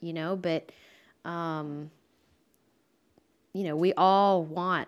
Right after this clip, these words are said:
some kind of credit, you know. And, um,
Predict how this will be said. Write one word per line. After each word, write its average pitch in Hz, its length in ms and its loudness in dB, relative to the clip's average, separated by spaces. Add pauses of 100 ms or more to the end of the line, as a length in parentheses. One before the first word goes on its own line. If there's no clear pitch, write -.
some 165 320 -4
kind 147 240 -10
of - 80 -18
credit, - 400 -6 (560)
you 156 140 -10
know. 151 200 -8 (540)
And, 156 460 -8 (200)
um, 160 540 -10